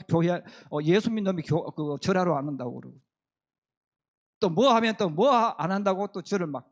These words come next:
집안 어른들이 공격을 했어요. "그럼 자기 자식들 안 와?" "어, 걔는 무슨 일 있어 안 와." <laughs> 그래 끝이요. 근데 그분들하고 제가 어릴 때부터 제가 중고등학교 다니면서 성경을 제가 읽고 알면서부터는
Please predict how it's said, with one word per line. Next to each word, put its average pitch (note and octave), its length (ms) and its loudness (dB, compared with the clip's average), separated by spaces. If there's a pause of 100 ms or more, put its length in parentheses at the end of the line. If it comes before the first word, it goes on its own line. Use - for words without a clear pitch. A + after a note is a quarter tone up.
(100)
집안 G3 280 -2
어른들이 D#3 320 -6
공격을 C3 480 -12
했어요. B2+ 240 -20 (160)
"그럼 G#3+ 160 -14
자기 G3+ 260 -2
자식들 A3+ 360 -2
안 D3+ 160 -8
와?" F#3 260 -8 (720)
"어, G#3+ 180 -6
걔는 A3 300 -2
무슨 G#3+ 220 -8
일 G3+ 80 -8
있어 G#3+ 120 -8
안 D#3 140 -10
와." G#3 320 -8 (840)
<laughs> - 640 -6 (580)
그래 E4 120 2
끝이요. A#3 580 2 (1500)
근데 G#3+ 140 -8
그분들하고 A#3+ 640 -6
제가 A3 540 -8
어릴 D4+ 320 -4
때부터 A3 380 -2
제가 F#3 220 0
중고등학교 G#3+ 440 0
다니면서 F#3 360 -4
성경을 C4+ 340 2
제가 G3+ 160 0
읽고 G3 280 -4
알면서부터는 F3+ 640 -4